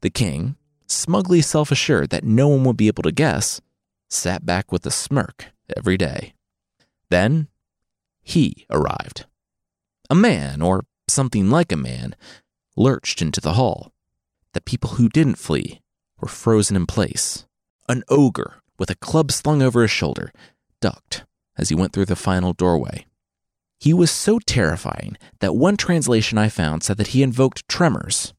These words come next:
and, yes, instant diarrhea in those who saw him.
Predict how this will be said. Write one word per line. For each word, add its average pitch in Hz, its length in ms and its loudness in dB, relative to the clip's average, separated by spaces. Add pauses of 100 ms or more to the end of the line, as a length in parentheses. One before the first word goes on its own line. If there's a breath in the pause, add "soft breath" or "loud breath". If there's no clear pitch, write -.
(120)
and, 98 360 -4 (180)
yes, 80 420 -2 (500 soft breath)
instant 143 480 0
diarrhea 120 680 2
in 87 120 -2
those 85 240 2
who 110 100 4
saw 131 280 2
him. - 240 -8